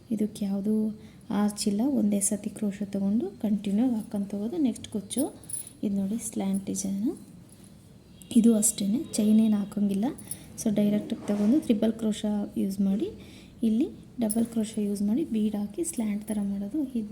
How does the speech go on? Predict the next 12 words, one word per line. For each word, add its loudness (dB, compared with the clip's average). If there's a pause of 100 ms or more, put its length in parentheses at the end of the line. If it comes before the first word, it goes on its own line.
ನೋಡಿ, -4 (680)
ಇದೊಂಥರ -4 (100)
ಇದೆ, -8 (260)
ಆದಷ್ಟು 0 (120)
ನೋಡಿರ್ತೀರ 4 (380)
ಕೆಲವೊಂದು, 0 (800)
ತುಂಬ 2 (140)
ಜನ 4 (120)
ವಿ-, -2 (480)
YouTube-ಲ್ಲಿ 4
ಹಾಕ್ತಾರೆ. 0 (140)
But -2